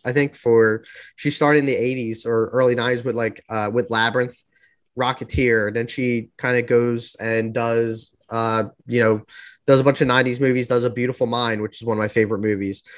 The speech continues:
Um, I, I, I, for chick flicks, uh, you know, I'll, I'll just go out and say it. Uh, he's just not that into you. Not a bad movie.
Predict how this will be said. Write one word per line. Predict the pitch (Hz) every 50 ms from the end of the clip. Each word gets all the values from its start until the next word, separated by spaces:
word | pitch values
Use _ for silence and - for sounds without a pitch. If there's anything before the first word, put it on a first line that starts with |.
| - - _ _ _ -
Um, | - 120 117 113 117 110 110 107 104 101 98 - _ _ -
I, | 131 139
I, | 117 82 135 143 120 101 131
I, | 139 131 - - - 127 -
for | - 151 143 139
chick | 135 - - 175 165 -
flicks, | - 180 175 175 175 - -
uh, | - 123 127
you | 127 127 131 139
know, | 127 117 117
I'll, | - - 117 120 123 120 -
I'll | 117 127 127 127 -
just | - - 127 -
go | - 135
out | 127 123
and | 117 110 -
say | - 123 120 127 131
it. | 131 - - _ _ _ _ _ _ _
Uh, | - 123 120 117
he's | 113 - 143 131 -
just | - - 131 - 156
not | 143 135 -
that | 139 123 120
into | 123 127 139 - 151
you. | 151 160 160 160 -
Not | 120 120 123 123 123 135
a | 135
bad | 127 131 139 143 143
movie. | 135 139 139 143 147 160 160 165 160